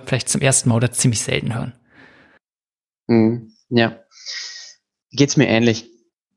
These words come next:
Speaker 2: Also ich find's schwer, deutsche Übersetzungen zu finden, die auch, ähm, nicht nur wortwörtlich, sondern so diese, diese, eine ähnliche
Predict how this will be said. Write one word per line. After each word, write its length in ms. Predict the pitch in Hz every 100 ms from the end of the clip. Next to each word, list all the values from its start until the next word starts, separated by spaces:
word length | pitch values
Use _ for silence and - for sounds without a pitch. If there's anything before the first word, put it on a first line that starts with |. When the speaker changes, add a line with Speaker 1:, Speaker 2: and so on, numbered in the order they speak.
| _ _ -
Speaker 2:
Also 140 | 123
ich 120 | 123
find's 300 | 135 123 - -
schwer, 600 | - - 120 127 139 131
deutsche 460 | - 123 127 - 131
Übersetzungen 600 | 120 117 120 - 135 123
zu 120 | 123
finden, 340 | - 127 120
die 180 | 117 117
auch, 420 | 117 117 107 - 117
ähm, 520 | 117 113 110 110 110 _ - - - - _ _ _ _ _ _ _ _ _ _ _ -
nicht 220 | 120 143 147
nur 240 | 135 117
wortwörtlich, 600 | 120 113 120 147 156 143
sondern 300 | - 131 123
so 80 | 123
diese, 260 | 120 120 117
diese, 200 | 120 120
eine 300 | 120 - 120
ähnliche 560 | 131 139 123 117 113